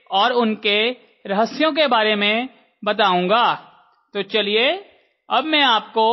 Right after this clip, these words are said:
इन सब चीजों के बारे में बताता हूँ। अधिकतर आप सभी ने फिल्मों में देखा ही होगा कि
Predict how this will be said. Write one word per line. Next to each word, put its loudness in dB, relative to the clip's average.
इन 0
सब 0
चीजों 0
के 0
बारे 0
में -2
बताता 0
हूँ। 0
अधिकतर 0
आप 2
सभी -2
ने -2
फिल्मों 0
में -2
देखा 0
ही 0
होगा 0
कि -6